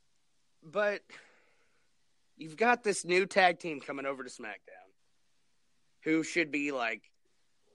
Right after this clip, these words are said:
the upper echelon of tag teams. And you're gonna basically bury them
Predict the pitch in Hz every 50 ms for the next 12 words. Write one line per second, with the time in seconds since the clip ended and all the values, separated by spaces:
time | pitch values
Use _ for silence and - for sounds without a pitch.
0 | _ _ _ _ _ _ _ _ 135 147 151 147 - 156 160 - 170 156 - -
1 | 135 139 131 - - 123 113 104 104 104 104 - - - 110 110 107 104 104 101
2 | 101 - - - _ _ _ _ _ _ _ _ - 139 123 113 98 - 95 90
3 | 90 90 - - - - - _ _ _ _ _ _ _ _ _ _ _ _ _
4 | _ _ _ _ - 147 151 156 156 156 156 160 160 160 143 143 156 151 165 170
5 | 170 160 143 120 _ - 160 185 202 - 220 208 - 190 202 180 147 120 _ _
6 | - 131 135 147 - 165 151 139 127 123 113 113 113 110 107 110 113 113 113 117